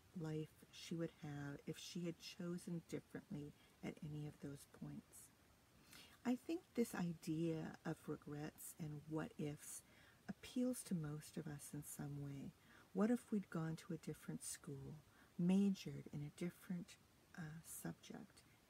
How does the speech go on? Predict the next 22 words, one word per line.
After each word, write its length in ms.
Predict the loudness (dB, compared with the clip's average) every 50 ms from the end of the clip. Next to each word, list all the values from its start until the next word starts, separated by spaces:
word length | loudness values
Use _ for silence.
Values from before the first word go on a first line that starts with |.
| -8 0
dated 380 | 4 4 6 6 6 4 2 0 -2
a 40 |
different 460 | -4 -2 -4 -6 -6 -6 -6 -6 -6 -8 -12 -18 -12 -6
person, 540 | -6 -4 -4 -6 -8 -8 -8 -6 -6 -6 -8 -10 -14 -20 -20 -20 -18 -14
traveled 640 | -12 -8 -4 0 0 2 4 2 2 2 0 -2 -4 -4
somewhere 440 | -6 -4 -4 -4 -4 -6 -6 -6 -4 -2
differently, 600 | -2 -2 -4 -6 -10 -6 -4 -4 -4 -4 -6 -8 -8
or 220 | -6 -6 -6 -8 -10 -10 -10 -6 -2
gone 240 | 0 2 2 2
at 120 | 2 0 -2
a 100 | -2 -2
different 340 | -2 -2 -2 -2 -6 -6 -6 -10
time? 560 | -16 -10 -4 0 0 2 2 2 2 0 -2 -6 -12 -20 -20 -20 -20 -20 -20 -20 -20 -20 -20 -20 -20 -6 0
But 120 | 0 0 0 0
is 220 | 0 0 0 0 0 0
there 140 | 0 2 0 0 0
really 480 | 0 0 2 2 0 2 0 0 -2 -2
a 80 | -4
perfect 500 | -6 -6 -4 -4 -4 -4 -4 -6 -8 -8 -8 -10
life? 300 | -8 -6 -4 -4 -4 -6 -8 -20 -20 -20 -14 -4 0
After 320 | 2 2 2 0 0 -2 0 2 2
all, 360 | 4 2 2 0 -2 -4